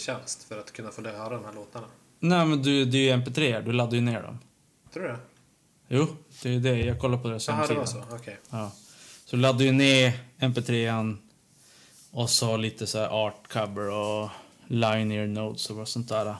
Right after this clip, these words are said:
Speaker 2: Massa såna grejer. Eh, sen om du betalar mer skulle du få en dokumentär. Eh, men för en M P tre är ju mer som en C D-skiva.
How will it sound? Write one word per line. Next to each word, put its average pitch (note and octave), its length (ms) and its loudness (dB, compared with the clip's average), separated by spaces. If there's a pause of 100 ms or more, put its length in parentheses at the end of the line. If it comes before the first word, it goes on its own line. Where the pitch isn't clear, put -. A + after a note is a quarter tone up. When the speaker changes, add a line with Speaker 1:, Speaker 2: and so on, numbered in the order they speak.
Speaker 2:
Massa A#2 240 -10
såna A2+ 220 -6
grejer. A#2 340 -4 (1300)
Eh, G#2 440 -6
sen B2 220 2
om A#2+ 100 4
du A2 40 -2
betalar A2+ 320 0
mer A2+ 200 0
skulle A2 200 -6
du G2+ 40 -8
få G#2+ 120 -10
en G2+ 80 -8
dokumentär. G#2 640 -10 (1700)
Eh, G#2 580 -2 (140)
men B2 680 2 (1300)
för B2 200 2
en C#3+ 260 4
M C#3+ 220 6
P C3 80 0
tre D#3+ 280 4
är A#2+ 120 2
ju B2 80 4
mer B2+ 240 2
som A#2 180 -2
en A2 120 -2
C A2 280 0
D-skiva. G#2+ 500 -2